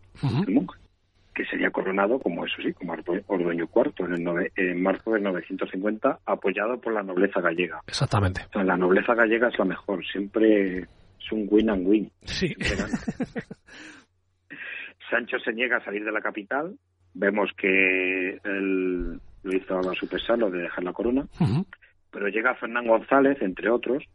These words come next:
Speaker 2: para asediar León y expulsar a los ocupantes del trono. Vemos que Fernán está en todos sitios.
Speaker 1: Sí.
Speaker 2: Esto sucederá tras más de dos meses de asedio a la capital. Sancho busca refugio en Nava-, en Navarra.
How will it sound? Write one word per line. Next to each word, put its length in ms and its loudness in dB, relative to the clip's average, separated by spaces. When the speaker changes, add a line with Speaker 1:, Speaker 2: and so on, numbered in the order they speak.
Speaker 2:
para 180 -4
asediar 340 0
León 420 -4
y 60 0
expulsar 480 0
a 60 6
los 120 4
ocupantes 380 -2
del 160 -2
trono. 280 -2
Vemos 300 2
que 80 2
Fernán 340 6
está 180 -2
en 60 0
todos 220 2
sitios. 260 2
Speaker 1:
Sí. 180 -6
Speaker 2:
Esto 260 -2
sucederá 520 2
tras 200 -2
más 220 -2
de 120 2
dos 160 -2
meses 360 -4
de 80 0
asedio 520 0
a 80 -2
la 100 2
capital. 580 -2
Sancho 320 -4
busca 260 -6
refugio 440 2
en 100 4
Nava-, 340 2
en 200 4
Navarra. 400 0